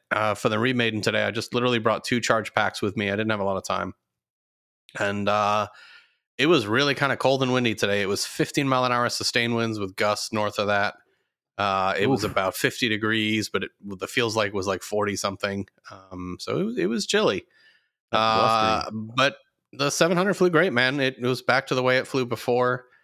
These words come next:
Speaker 1: Uh, after the first flight, I checked the tail, uh, bell crank out again, make sure it wasn't trying to pull out of the arm, and it was not. So, uh, I think,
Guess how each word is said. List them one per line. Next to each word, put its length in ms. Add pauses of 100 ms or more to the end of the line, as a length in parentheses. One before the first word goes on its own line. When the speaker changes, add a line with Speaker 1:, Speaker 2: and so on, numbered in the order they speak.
(320)
Speaker 1:
Uh, 180
after 160
the 80
first 240
flight, 180
I 100
checked 360
the 80
tail, 600
uh, 160
bell 200
crank 240
out 140
again, 300
make 100
sure 160
it 40
wasn't 240
trying 140
to 80
pull 200
out 240 (180)
of 140
the 80
arm, 360
and 80
it 80
was 160
not. 460
So, 340 (720)
uh, 380 (100)
I 80
think, 580